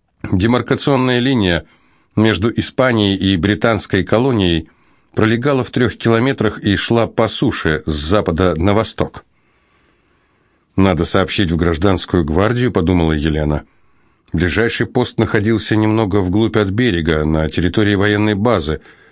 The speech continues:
и вдруг поняла, что человек дышит. Она снова наклонилась к нему,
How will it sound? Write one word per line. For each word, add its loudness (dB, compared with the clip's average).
и 2
вдруг -2
поняла, 0
что -4
человек -2
дышит. -4
Она 2
снова 0
наклонилась 0
к -10
нему, 2